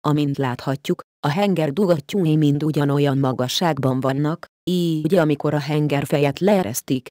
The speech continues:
a szelepekkel ellátott dugattyúk nem tudnak összeomlani.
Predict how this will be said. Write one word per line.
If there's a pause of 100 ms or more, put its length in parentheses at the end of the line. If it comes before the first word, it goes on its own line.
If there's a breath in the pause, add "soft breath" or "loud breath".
(160)
a
szelepekkel
ellátott
dugattyúk
nem
tudnak
összeomlani.